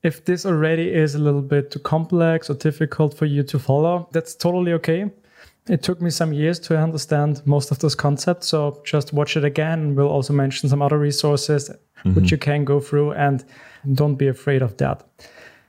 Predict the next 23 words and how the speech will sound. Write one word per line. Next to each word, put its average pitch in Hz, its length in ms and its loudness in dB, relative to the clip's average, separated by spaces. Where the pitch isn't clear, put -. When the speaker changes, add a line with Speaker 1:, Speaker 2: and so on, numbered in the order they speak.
Speaker 1:
So, 160 240 0
okay, 185 280 -2
so 156 140 -2
how 160 160 0
do 170 140 0
we 165 100 0
tell 147 380 0
the 151 100 -4
container 165 1000 0
about 139 560 -2
how 143 360 0
to 143 240 -4
create 143 320 0
an 147 60 -6
instance 143 520 -2
like 127 360 0
for 131 220 0
the 127 80 2
mailer 131 340 2
that 127 220 -2
we 127 120 0
mentioned 131 420 0
before? - 420 -4